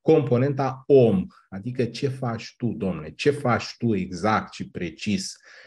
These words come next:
și concret ca să-ți fie într-un fel anume. Și dacă vrei așa, grosomodo, fiecare din bucățile astea are undeva la o treime importanță aproximativ.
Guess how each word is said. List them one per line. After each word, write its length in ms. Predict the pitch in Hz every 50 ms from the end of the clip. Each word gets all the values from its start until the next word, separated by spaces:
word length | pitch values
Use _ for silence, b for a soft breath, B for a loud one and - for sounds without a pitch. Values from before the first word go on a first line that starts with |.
| B B
și 220 | - - 127 127
concret 760 | 127 131 120 110 107 101 - - - 131 135 131 - - - -
ca 200 | - - 101 92
să-ți 300 | - - 92 92 - -
fie 200 | - 104 101 95
într-un 300 | 90 82 - 90 90 78
fel 240 | - - 92 85
anume. 500 | 80 76 78 80 78 69 64 - - _ _ _ _ _ _ B B B B B B
Și 200 | - - - 117
dacă 340 | 127 165 208 196 196 - 139
vrei 260 | 117 131 151 147 127
așa, 340 | 107 - - - 127 123 107
grosomodo, 920 | 90 98 110 123 135 143 135 131 - 107 95 92 104 139 190 185 156 143
fiecare 500 | 127 131 156 160 156 147 123 131 135 135
din 180 | 120 120 110 104
bucățile 520 | 95 98 98 - 113 107 - - 104 139
astea 240 | 175 170 127 131 147
are 100 | 143 143
undeva 360 | 135 127 123 113 113 113 120
la 80 | 117 110
o 120 | 101 104
treime 440 | 101 - - 98 98 98 104 101 98
importanță 760 | 95 92 92 92 - 90 - - - 87 73 76 - - -
aproximativ. 920 | 73 73 - - 80 78 - - - 78 76 73 73 - - - - -